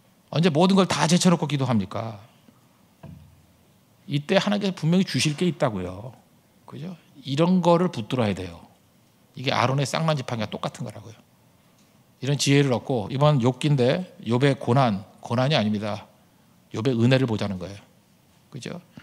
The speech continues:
은혜로 고난을 이기는 삶. 고난이 아니라는 거예요. 그 자체가 은혜였다라는 거예요. 세상 사람들은 고난으로 보지만 하나님께서는 은혜였다. 욥의 은혜. 어떤 승리를 맛보는지가 우리의 삶에서도 그렇게 드러나는 우리 하나님의 거룩한 종 되기를 바랍니다.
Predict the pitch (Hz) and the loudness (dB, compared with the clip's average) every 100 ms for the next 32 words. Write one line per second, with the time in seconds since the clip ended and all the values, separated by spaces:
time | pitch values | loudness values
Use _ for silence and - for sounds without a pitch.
0 | - _ - 113 143 165 160 180 180 131 | -20 _ -4 2 6 8 6 4 2 0
1 | 135 135 131 131 120 107 - 101 - _ | 0 0 -2 -4 -2 -4 -4 -10 -10 _
2 | _ _ _ _ - 110 120 165 170 135 | _ _ _ _ -8 0 2 4 4 2
3 | 180 196 101 110 120 120 117 - 127 117 | 0 0 -4 -6 -8 -6 -4 -4 0 2
4 | 120 110 - 110 95 92 92 - _ _ | 2 2 -4 -10 -12 -16 -20 -20 _ _
5 | _ _ _ _ - 123 143 147 139 135 | _ _ _ _ -4 0 2 2 2 0
6 | 120 123 131 123 113 110 127 202 220 - | 0 2 2 2 0 0 0 0 -4 -14
7 | _ _ _ - - 196 214 214 208 165 | _ _ _ -20 -6 0 0 0 -2 0
8 | 123 117 151 127 - 107 95 _ 123 95 | 0 0 2 0 -4 -14 -14 _ -8 -6
9 | 98 117 104 110 95 - _ _ _ _ | -4 -4 -2 -2 -6 -12 _ _ _ _
10 | _ _ _ _ _ _ _ - 117 165 | _ _ _ _ _ _ _ -8 0 2
11 | - 190 175 139 143 127 110 113 101 87 | 2 2 4 4 2 -2 -2 -2 -4 -6
12 | - 107 123 117 - 185 165 135 135 120 | -10 -6 -2 -2 0 2 2 0 -2 -4
13 | - 110 - 113 113 98 90 - 110 - | -2 -4 -2 0 2 2 -4 -10 -12 -2
14 | 139 123 120 107 117 131 120 110 113 113 | 0 2 0 -2 -2 -2 -2 -4 -6 -6
15 | 104 104 107 107 | -6 -6 -12 -18